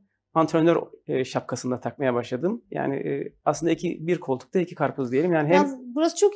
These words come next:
Speaker 2: ilginç değil mi? Yani normalde insanlar hani spor yapamaya işte lise yıllarında, o ilkokul yıllarında
Speaker 1: Evet,
Speaker 2: başlarlar
Speaker 1: evet.
Speaker 2: ve devam
Speaker 1: Hı hı.
Speaker 2: ederler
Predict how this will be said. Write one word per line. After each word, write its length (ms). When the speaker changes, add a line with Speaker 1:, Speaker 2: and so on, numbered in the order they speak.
Speaker 2:
ilginç 240
değil 100
mi? 140
Yani 200
normalde 420
insanlar 400
hani 140
spor 600
yapamaya 680
işte 200
lise 240
yıllarında, 540
o 80
ilkokul 460
yıllarında 340
Speaker 1:
Evet, 100
Speaker 2:
başlarlar 540
Speaker 1:
evet. 120
Speaker 2:
ve 40
devam 240
Speaker 1:
Hı 40
hı. 40
Speaker 2:
ederler 220